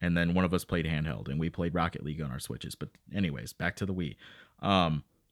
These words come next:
I don't know how these people just forgot them. Maybe they just didn't care. Like, it, it really says a lot whenever something was some,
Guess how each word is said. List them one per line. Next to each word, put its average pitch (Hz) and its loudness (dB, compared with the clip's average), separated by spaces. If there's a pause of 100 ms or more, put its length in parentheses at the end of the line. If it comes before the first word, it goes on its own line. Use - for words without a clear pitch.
I - 4
don't 110 6
know 107 4
how 95 4
these 92 2
people 80 -2
just - -10
forgot 82 2
them. 139 6
Maybe 113 6
they 160 6
just - 2
didn't 120 4
care. 104 6 (240)
Like, 139 8
it, 165 10
it - 8
really 247 10
says 147 8
a 120 8
lot 98 8
whenever 117 6
something 127 2
was 101 6
some, 113 2